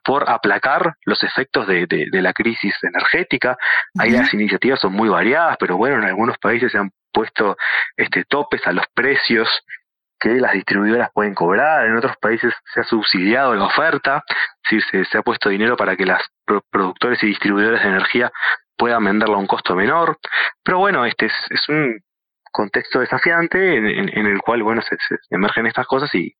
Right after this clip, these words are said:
Speaker 1: cada país reacciona en el marco de su, de su coyuntura política y también vemos, como te decía, algunos lineamientos o directivas más generales que, que surgen en el marco de la Unión Europea.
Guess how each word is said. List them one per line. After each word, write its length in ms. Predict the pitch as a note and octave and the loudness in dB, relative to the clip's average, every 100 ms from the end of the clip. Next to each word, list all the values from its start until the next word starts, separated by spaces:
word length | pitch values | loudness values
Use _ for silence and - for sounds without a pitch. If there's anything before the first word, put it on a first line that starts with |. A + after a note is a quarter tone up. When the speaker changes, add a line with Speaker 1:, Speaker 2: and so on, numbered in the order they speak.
| _ _ | _ _
Speaker 1:
cada 260 | - A#2 A#2+ | -4 -2 0
país 280 | A2 A#2+ - - - - - - | 0 0 -2 -6 -4 -2 -4 -6
reacciona 680 | - - G#2 - - D3+ C3+ | -4 -2 -2 0 0 0 0
en 60 | G2 | 0
el 60 | |
marco 380 | G#2 C3 A2+ F#2+ | 0 0 0 0
de 140 | F#2+ | 0
su, 160 | F2+ D#2 | -2 0
de 80 | F2+ | -2
su 120 | - | -2
coyuntura 420 | - - G#2 C3 | -2 -2 0 2
política 400 | C3+ C#3+ D3+ E3 | 2 2 2 2
y 40 | D#3+ | 0
también 320 | A2 A#2+ A2+ | 0 0 0
vemos, 240 | A2 B2 | 0 0
como 180 | - G2+ | 0 -2
te 100 | F#2+ | 0
decía, 280 | G2+ - B2 | -2 0 0
algunos 320 | A#2 A2+ A#2+ - - - _ - | 2 0 -2 -6 -18 -20 _ -4
lineamientos 680 | A2+ A#2 G#2 A2 A#2 C3 B2+ | -2 0 0 0 0 0 2
o 40 | |
directivas 420 | A2 G2 - B2 | 2 2 2 0
más 140 | A2+ A2+ | 2 0
generales 420 | A#2 G#2 G#2+ B2+ | 2 0 0 0
que, 180 | - G2+ | 0 -2
que 100 | - | -2
surgen 340 | - G2+ - B2 | -2 0 2 2
en 160 | G#2+ | 2
el 60 | F#2+ | 2
marco 240 | G2+ G#2+ | 0 0
de 80 | C3 | 0
la 60 | G#2 | 2
Unión 160 | G2 | 0
Europea. 500 | F3 F3 G#3 E3 - | 0 0 0 -2 -6